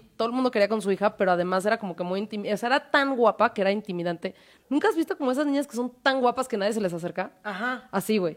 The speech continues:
Speaker 2: No.
Speaker 1: O sea, era tan guapa, tan guapa, tan guapa que ningún güey se sentía a la altura para pedirle matrimonio.
Speaker 2: Eso está cabrón. Y pasa mucho, güey. Sí
Speaker 1: Sí,
Speaker 2: pasa.
Speaker 1: sí pasa. Oye, ¿alguna vez te ha pasado así que veas a una vieja tan guapa que te dé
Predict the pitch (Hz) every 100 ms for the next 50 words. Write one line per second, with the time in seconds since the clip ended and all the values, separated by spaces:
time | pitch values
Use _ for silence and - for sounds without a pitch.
0 | - _ - 226 240 247 240 233 226 311
1 | 349 339 320 302 302 302 285 269 269 269
2 | 262 262 240 247 277 226 202 202 214 262
3 | 277 247 240 240 214 196 202 208 208 202
4 | 220 220 233 208 185 185 196 180 175 175
5 | - _ _ _ _ 277 302 320 339 349
6 | 349 330 330 247 294 311 277 285 - 190
7 | 170 247 - - - 214 233 - 170 185
8 | 175 - - 262 226 - - 247 254 294
9 | 294 - 294 214 214 233 226 226 226 208
10 | 196 208 214 220 214 214 214 202 208 214
11 | 214 208 185 185 190 185